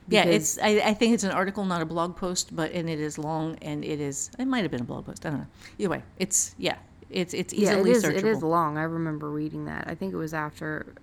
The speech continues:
Speaker 2: it was during the, um, stuff, the debate about l-, legal marriage, I think, that you
Speaker 1: Mm-hmm.
Speaker 2: were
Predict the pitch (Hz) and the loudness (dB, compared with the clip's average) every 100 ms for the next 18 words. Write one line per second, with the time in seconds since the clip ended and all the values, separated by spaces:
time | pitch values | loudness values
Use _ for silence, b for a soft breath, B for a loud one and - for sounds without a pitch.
0 | - 170 160 156 - - - - - 165 | -8 -4 -4 -6 -14 -16 -18 -18 -16 -8
1 | 170 170 165 160 160 156 156 151 - - | -4 -2 -4 -4 -4 -4 -6 -8 -18 -20
2 | - - - - 156 156 151 147 147 - | -20 -20 -20 -16 -10 -10 -8 -10 -12 -16
3 | - - - - - - - - - 175 | -20 -20 -20 -20 -20 -14 -12 -6 -2 -2
4 | - 170 156 151 160 156 151 147 143 - | -2 -6 -6 -4 -2 -2 -2 -2 -2 -6
5 | - - 170 - 175 165 156 151 151 147 | -10 -6 -6 -2 -2 0 2 2 2 0
6 | 139 147 139 143 139 135 - 254 330 339 | -2 -4 -4 -4 -6 -6 0 2 2 -2
7 | 147 143 | -4 -6